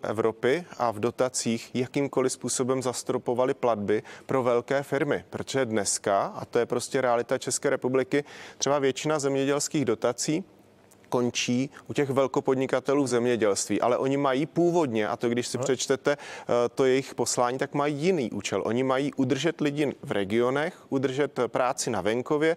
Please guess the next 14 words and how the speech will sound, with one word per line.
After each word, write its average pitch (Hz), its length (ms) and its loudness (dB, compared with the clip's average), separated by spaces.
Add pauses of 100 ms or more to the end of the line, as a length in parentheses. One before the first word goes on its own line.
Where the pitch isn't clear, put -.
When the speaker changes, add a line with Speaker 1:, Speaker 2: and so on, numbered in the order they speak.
(300)
Speaker 1:
udržet 135 440 0
hospodaření, 131 760 0
kvalitní 120 580 0
hospodaření 143 600 0
v - 80 -12
krajině, 139 540 0
tak, 139 220 -2
aby 127 180 2
tam, 98 260 0
eh, - 400 -12 (460)
byla 117 260 2
dobrá 127 380 2
půda, 131 600 2
eh, 117 380 2